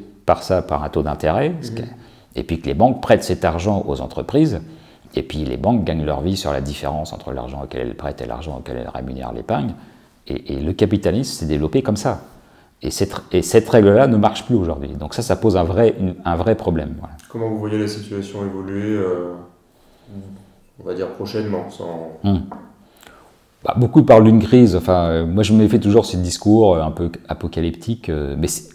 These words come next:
Speaker 1: on, on est dans un système qui n'est pas viable. Parce que la dette ne fait qu'augmenter, et la dette ne fait qu'augmenter depuis, le point de départ, c'est, euh, le quinze août mille neuf cent soixante et onze, quand, euh, Richard Nixon a annoncé la fin de la convertibilité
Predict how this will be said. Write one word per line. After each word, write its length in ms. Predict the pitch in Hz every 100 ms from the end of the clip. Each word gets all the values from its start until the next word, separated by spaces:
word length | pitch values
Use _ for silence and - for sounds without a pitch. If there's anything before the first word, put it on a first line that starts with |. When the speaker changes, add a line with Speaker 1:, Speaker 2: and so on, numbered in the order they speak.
| _
Speaker 1:
on, 200 | 95 95
on 160 | 104 107
est 100 | 135
dans 140 | 117
un 60 | 110
système 320 | 104 143 135
qui 80 | 107
n'est 60 |
pas 120 | 104 92
viable. 320 | 95 78 - - _ _ _
Parce 160 | - -
que 80 | 85
la 80 | 90
dette 200 | 120 -
ne 40 |
fait 160 | - 95
qu'augmenter, 640 | 90 90 87 85 135 147 - - _
et 100 | 90
la 120 | 98
dette 120 | 123 123
ne 40 |
fait 120 | 107
qu'augmenter 480 | 101 104 101 98 139
depuis, 560 | 127 104 - 113 143 - - - _ -
le 120 | 87
point 180 | - 101
de 60 |
départ, 420 | 92 92 143 156
c'est, 280 | - - 110
euh, 300 | 107 82 78 71 73 -
le 60 |
quinze 400 | 67 - 82 78
août 60 | 113
mille 140 | 101
neuf 100 | 87
cent 100 | 85
soixante 340 | 85 82 80 -
et 80 | -
onze, 280 | 95 123 -
quand, 240 | - 92 87
euh, 100 | 71 73
Richard 300 | 78 - 80
Nixon 400 | 76 - 117 120
a 160 | 80 76 - - - - _
annoncé 380 | - 92 90 -
la 140 | 98 85
fin 240 | - 113
de 60 | 95
la 100 | 76
convertibilité 840 | 92 92 - 85 82 85 - 85